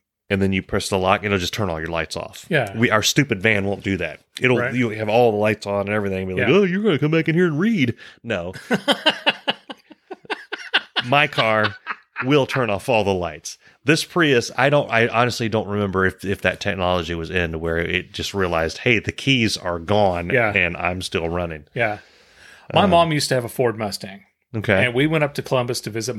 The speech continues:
Speaker 2: my brother.
Speaker 1: <laughs> Okay.
Speaker 2: And it was winter.
Speaker 1: <laughs> All right.
Speaker 2: Okay. So we're getting ready to leave.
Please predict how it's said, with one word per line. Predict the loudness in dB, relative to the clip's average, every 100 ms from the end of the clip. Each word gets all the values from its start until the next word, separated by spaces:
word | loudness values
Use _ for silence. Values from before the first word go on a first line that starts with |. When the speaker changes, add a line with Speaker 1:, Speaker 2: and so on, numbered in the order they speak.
| -4
Speaker 2:
my | 0 0 -2
brother. | -10 -10 -10 -10
Speaker 1:
<laughs> | -4 -4 -4 -2 0
Okay. | 2 4 4
Speaker 2:
And | 4
it | 2
was | 2
winter. | 4 4 2 -6 -14 -20
Speaker 1:
<laughs> | _ 0
All | 2
right. | 4
Speaker 2:
Okay. | 2 -2 _ -20 -12
So | 0 4 4 4 -2 -10 _
we're | -6
getting | -2 0
ready | 2 2
to | 2
leave. | 2 2 2 0 -6